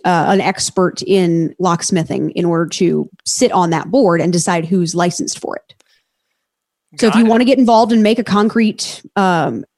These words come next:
Speaker 1: difference and be able to be that voice of reason that says, "Hey, maybe we don't need to deny this person a license just because they had some weed on them when they were nineteen," then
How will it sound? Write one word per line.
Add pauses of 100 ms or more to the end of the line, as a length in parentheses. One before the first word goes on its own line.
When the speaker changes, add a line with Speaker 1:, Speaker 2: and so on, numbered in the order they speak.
(240)
Speaker 1:
difference
and
be
able
to
be
that
voice
of
reason
that
says,
"Hey,
maybe
we
don't
need
to
deny
this
person
a
license
just
because
they (720)
had
some
weed
on
them
when
they
were
nineteen," (920)
then